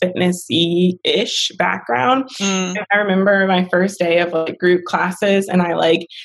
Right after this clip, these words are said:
Speaker 1: this girl's like, "Oh, do you wanna lift with me?" And she had the barbell and ten pounds on it for front squats. I could not do it.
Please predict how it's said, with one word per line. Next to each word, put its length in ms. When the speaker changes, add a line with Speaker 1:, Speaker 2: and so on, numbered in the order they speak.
Speaker 1:
this 140
girl's 200
like, 160
"Oh, 140
do 80
you 60
wanna 180
lift 240
with 140
me?" 200
And 120
she 280
had 500
the 80
barbell 500
and 200
ten 260
pounds 480
on 120
it 140
for 200
front 220
squats. 340
I 100
could 340
not 220
do 120
it. 320